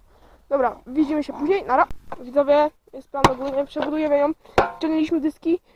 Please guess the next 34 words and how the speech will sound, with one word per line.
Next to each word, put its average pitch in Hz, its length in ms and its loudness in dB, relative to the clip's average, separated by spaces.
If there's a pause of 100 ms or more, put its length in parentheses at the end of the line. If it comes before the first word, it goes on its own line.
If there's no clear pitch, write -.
deski 302 300 4
znaczy 294 220 0
się. 330 200 0 (540)
Teraz 302 180 4
robimy 311 260 4
bardziej 302 260 6
ją 302 120 6
taką, 294 280 2 (720)
yy, 285 280 2
na 285 140 4
skos, 269 240 -6
bo 285 100 -12
zrobiliśmy 302 440 0
za 302 120 4
bardzo 294 400 2
takiego 277 520 0 (380)
jajowatą. 269 560 2 (840)
Więc 302 240 0
musimy 302 320 -4
ją 294 140 4
teraz 277 260 -2
przebudować. 254 480 0
Prze-, 254 340 -8
przebudowujemy. 262 580 -2
Dobra, 254 220 0
biorę 247 160 0
się, 254 140 -6
wracam, 247 320 -4
nie 240 60 -2
gadam 240 320 -2
już 226 120 -6
za - 200 -8
dużo. 226 200 -6
Dobra, 214 180 -8